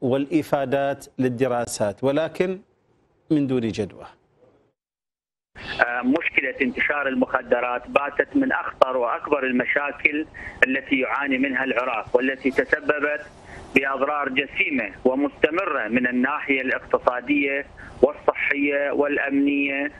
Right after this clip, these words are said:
Speaker 2: والاجتماعية، وللأسباب التالية. أولاً، أن الكادر الذي يقود مكافحة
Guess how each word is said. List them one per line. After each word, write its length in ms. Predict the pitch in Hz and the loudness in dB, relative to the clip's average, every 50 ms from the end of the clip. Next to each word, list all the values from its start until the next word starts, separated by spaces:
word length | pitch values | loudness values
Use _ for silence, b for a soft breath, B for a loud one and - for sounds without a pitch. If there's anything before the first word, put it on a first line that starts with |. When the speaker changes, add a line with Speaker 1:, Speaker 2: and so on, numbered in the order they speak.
| B B B B - | B B B B 2
Speaker 2:
والاجتماعية، 960 | 139 156 156 147 139 - - - 135 135 139 139 135 123 139 139 139 139 139 | 2 2 0 -2 -4 -2 0 0 2 2 0 0 -2 -2 -2 0 0 0 0
وللأسباب 920 | 135 131 131 127 104 120 123 - - - 139 135 135 135 135 131 131 - - - - - - - - - - - 143 | 0 0 0 0 0 -2 -4 -6 -2 0 0 0 2 0 -2 -2 -4 -6 -10 -18 -20 -20 -20 -20 -20 -4 0 0 0
التالية. 560 | - - - 160 147 135 120 104 92 92 - | 2 2 0 0 0 0 -2 -2 -2 0 0
أولاً، 400 | - 170 170 160 143 127 107 95 90 - - - - 156 | 0 0 2 0 0 0 0 -2 -4 -6 -4 0 0 0
أن 120 | 156 156 | 2 0
الكادر 720 | 156 151 - - 165 170 170 160 139 151 151 147 147 147 - - - | -2 -2 -2 -2 -2 -2 -2 -2 -2 -2 -2 -4 -4 -10 -8 -4 -2
الذي 360 | 131 139 139 143 143 139 143 143 | 0 0 0 0 0 0 -2 -2
يقود 420 | 143 143 - 156 156 147 139 127 | -2 -2 0 0 0 2 2 0
مكافحة 560 | 135 131 131 156 147 143 135 - 135 123 135 | 0 0 0 -2 -4 -2 -2 -4 -2 -2 -2